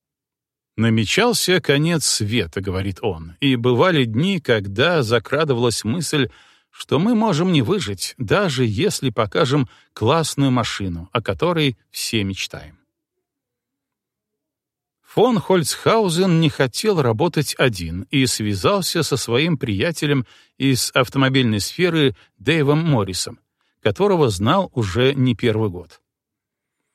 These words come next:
Моррис, инженер с прелестным британским акцентом, обретенным в детские годы в Северном Лондоне, создавал пластилиновые макеты автомобилей. «Дэйв, здесь все привыкли делать на коленке»,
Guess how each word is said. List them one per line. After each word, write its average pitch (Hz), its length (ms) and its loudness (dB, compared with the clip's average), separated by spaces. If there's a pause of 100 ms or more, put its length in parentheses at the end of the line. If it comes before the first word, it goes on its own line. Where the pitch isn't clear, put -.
(120)
Моррис, 226 680 0
инженер 147 800 0
с - 140 -6
прелестным 165 680 0
британским 131 640 0
акцентом, 147 760 0
обретенным 147 680 2
в 107 80 -2
детские 120 460 0
годы 127 420 2 (260)
в - 60 -12
Северном 117 500 2
Лондоне, 160 540 2 (340)
создавал 117 840 2
пластилиновые 185 760 0
макеты - 560 0
автомобилей. 104 840 -4 (800)
«Дэйв, 123 640 0 (200)
здесь 139 440 2
все - 320 0
привыкли 143 540 0
делать 151 520 -2
на 143 220 0
коленке», 98 760 -2